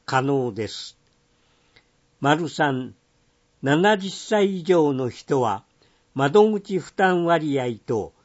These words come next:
有効期限が記載されています。問い合わせ先、市民課、国保年金係、直通電話、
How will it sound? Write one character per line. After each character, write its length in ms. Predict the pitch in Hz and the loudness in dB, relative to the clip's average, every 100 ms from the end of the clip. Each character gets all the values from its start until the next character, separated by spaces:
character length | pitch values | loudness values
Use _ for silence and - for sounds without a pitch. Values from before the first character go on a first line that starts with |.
| _ _ _ | _ _ _
有 280 | 139 156 208 | -6 -4 -4
効 320 | - 208 196 | 6 8 8
期 200 | 190 190 | 4 -4
限 320 | 175 156 120 113 | -2 0 -2 -4
が 260 | 110 104 _ | -6 -8 _
記 100 | - | -6
載 260 | - 175 151 | 0 0 0
さ 180 | 147 143 | -4 -4
れ 160 | 135 | -4
て 160 | - 123 | -4 -6
い 180 | 110 104 | -6 -6
ま 140 | 104 | -8
す。 280 | 101 - - _ _ _ _ _ _ _ _ _ _ _ _ _ _ _ _ _ - | -8 -14 -18 _ _ _ _ _ _ _ _ _ _ _ _ _ _ _ _ _ 0
問 240 | 160 220 | 2 4
い 80 | 214 | 4
合 80 | 202 | 4
わ 140 | 180 | 2
せ 160 | 180 160 | -2 -4
先、 480 | 151 143 139 120 _ _ _ _ _ - | -4 -6 -10 -12 _ _ _ _ _ -16
市 240 | - 165 | -6 -2
民 300 | 175 220 208 | 0 -2 -4
課、 360 | - 180 147 - _ _ _ _ _ - | -2 0 0 -4 _ _ _ _ _ 2
国 160 | 226 233 180 | 2 4 0
保 200 | 143 123 | 0 0
年 280 | 139 160 214 | 0 -2 -4
金 340 | 214 190 175 | -4 -2 -2
係、 540 | 151 135 123 101 101 - _ _ _ _ _ - | -4 -2 -4 -4 -10 -18 _ _ _ _ _ -2
直 240 | 180 170 208 | 0 0 -6
通 320 | - 214 196 | -4 -2 0
電 320 | 185 170 147 | 0 0 0
話、 240 | 113 104 | -2 -6